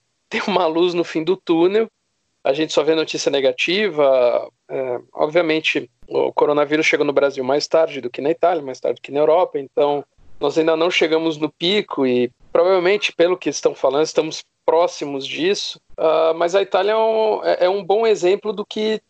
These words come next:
acontece, que é a vida depois, né? Então, claro que tem que tomar todos os cuidados, há o perigo de uma segunda onda,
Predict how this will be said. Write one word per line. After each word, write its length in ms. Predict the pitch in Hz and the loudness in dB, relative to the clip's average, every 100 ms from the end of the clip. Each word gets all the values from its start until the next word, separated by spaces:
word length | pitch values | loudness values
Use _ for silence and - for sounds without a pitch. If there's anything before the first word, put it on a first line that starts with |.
| _ | _
acontece, 500 | 214 226 214 202 - | 0 0 2 0 2
que 80 | 190 | 0
é 20 | |
a 60 | |
vida 540 | 196 160 208 160 147 127 _ _ - | 0 -2 -4 2 0 0 _ _ -8
depois, 520 | 151 - 147 135 123 | -8 0 2 2 0
né? 180 | 123 123 | -2 -2
Então, 600 | 123 - 151 156 147 139 | 0 0 2 2 0 -2
claro 260 | - 165 180 | 2 2 0
que 80 | - | -6
tem 100 | 147 | -6
que 60 | |
tomar 220 | - 139 | -2 -2
todos 180 | 131 143 | -4 -6
os 80 | 135 | -8
cuidados, 480 | - 127 143 175 151 | -6 0 2 2 2
há 60 | |
o 40 | 143 | -2
perigo 280 | - 143 143 | -2 -6 -4
de 80 | |
uma 140 | 139 135 | -4 -4
segunda 440 | - 139 143 131 | -4 -6 0 2
onda, 480 | 127 127 170 202 202 | 2 2 2 2 0